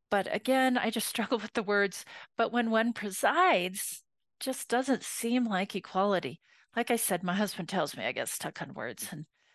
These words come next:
I agree. <laughs> I still haven't obviously resolved this. So Elder Ulysses also said, "It is important to observe that the government in the family follows the patriarchal pattern,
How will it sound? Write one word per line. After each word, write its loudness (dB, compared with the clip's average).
I 0
agree. -4
<laughs> -10
I -6
still -4
haven't -4
obviously -4
resolved -6
this. -6
So 2
Elder 2
Ulysses 0
also 0
said, -4
"It 0
is 0
important -2
to -2
observe -2
that 0
the 2
government 0
in -2
the 2
family -2
follows 2
the -4
patriarchal 0
pattern, -4